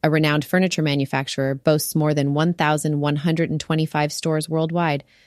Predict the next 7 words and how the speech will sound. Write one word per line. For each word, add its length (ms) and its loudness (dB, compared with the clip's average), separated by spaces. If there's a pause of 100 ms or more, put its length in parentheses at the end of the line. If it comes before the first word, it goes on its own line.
(360)
Jason 360 2
Sun, 520 2
the 40 0
managing 440 2
director 400 0
of 100 -2
Jacon, 560 -2